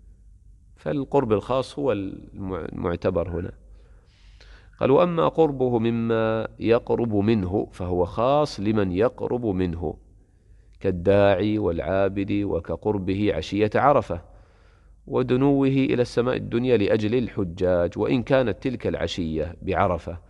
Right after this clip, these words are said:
قد تكون وسط النهار في بعض البلاد، وتكون ليلًا في بعض البلاد، فإن تلك البلاد لم يدن إليها، وإلى، ولا إلى سمائها، وإنما دنا إلى السماء الدنيا التي على الحجاج،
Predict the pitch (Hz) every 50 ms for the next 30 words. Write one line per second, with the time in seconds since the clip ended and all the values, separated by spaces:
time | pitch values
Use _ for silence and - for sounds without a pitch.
0 | - - - - - - - 127 123 - - 147 - - 160 160 156 156 151 156
1 | 151 - 147 131 - 135 135 135 131 127 131 135 139 143 131 - - 113 110 107
2 | 92 104 107 127 127 131 147 156 165 160 135 - - - - - - - _ -
3 | - - - - - - - - 95 - 107 95 - 135 131 131 131 135 143 156
4 | 147 143 139 127 113 104 95 95 98 107 104 117 113 123 135 135 156 156 143 131
5 | - - - - _ - - _ - - - - - - - _ - - 104 101
6 | 117 117 107 95 - 139 120 - - 95 92 82 92 95 110 117 127 135 131 -
7 | 95 98 110 117 113 98 98 110 117 104 104 107 120 127 - 104 92 90 92 90
8 | 82 85 90 85 85 85 - - - 175 185 180 160 156 151 - - - - 113
9 | 127 139 156 147 139 - - 127 120 117 123 127 - - 101 90 92 95 92 -
10 | - 92 90 90 87 87 87 - - - - 123 117 104 92 85 87 87 87 87
11 | 95 113 101 92 87 82 - - 139 139 123 107 - - - 110 101 113 120 113
12 | - 73 90 87 87 98 120 117 101 85 78 80 87 - - 123 113 - 95 87
13 | 80 62 69 92 113 123 135 139 120 - - 104 90 80 80 - 95 90 90 90
14 | 90 90 90 90 90 95 98 87 - -